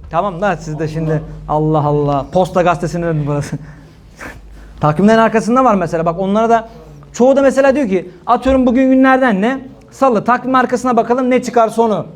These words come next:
Allah Allah. Ya o takvimin arkasında çıkan isimle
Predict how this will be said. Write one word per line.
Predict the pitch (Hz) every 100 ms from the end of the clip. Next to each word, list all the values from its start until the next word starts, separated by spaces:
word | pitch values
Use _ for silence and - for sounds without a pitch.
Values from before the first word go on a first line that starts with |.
| - -
Allah | 214 175 175 175
Allah. | 160 170 165 165 165 160 - -
Ya | 285
o | 208
takvimin | 262 262 269
arkasında | 262 247 220 165
çıkan | - 233
isimle | 220 254 247 185